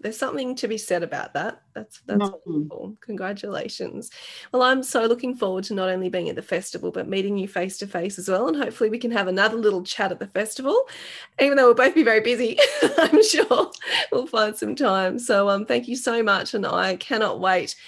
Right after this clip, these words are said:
Speaker 1: to get there and, uh, be part of it and speak to everyone. It's a huge privilege for Words and Nerds to be involved in these festivals, 'cause I love the feeling of a festival too. There's <laughs> nothing better than being around books,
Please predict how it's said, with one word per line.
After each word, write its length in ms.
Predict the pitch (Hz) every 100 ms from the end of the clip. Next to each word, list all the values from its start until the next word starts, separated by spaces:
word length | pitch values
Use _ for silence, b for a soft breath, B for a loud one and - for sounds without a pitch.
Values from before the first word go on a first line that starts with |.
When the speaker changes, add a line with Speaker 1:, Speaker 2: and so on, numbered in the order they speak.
| B B
Speaker 1:
to 120 | -
get 300 | 196 185 -
there 260 | 185 175 165
and, 340 | - 170 175 180
uh, 140 | 165
be 120 | 170
part 340 | 175 - 170 175
of 100 | 156
it 180 | 160 -
and 220 | 160 180
speak 300 | 170 - 160 -
to 100 | 160
everyone. 300 | - - 160
It's 120 | -
a 60 |
huge 340 | 202 196 165 -
privilege 460 | - - 170 170
for 100 | -
Words 260 | - 175 -
and 120 | 165
Nerds 180 | 160 -
to 60 | -
be 40 | 165
involved 400 | 160 156 170 -
in 60 | 175
these 240 | 165 175
festivals, 440 | - 175 - 160 175
'cause 160 | 190
I 140 | 190 185
love 240 | 180 160
the 80 | -
feeling 360 | - 151 156 151
of 80 |
a 80 | 156
festival 500 | 190 151 - 156 156
too. 220 | - 170 165
There's 240 | - -
<laughs> 320 | 302 - 294
nothing 200 | 294 311
better 360 | - 262 - 240 392 605 494
than 160 | 220 240
being 260 | 196 208
around 380 | 202 190 185 185
books, 380 | 214 208 - -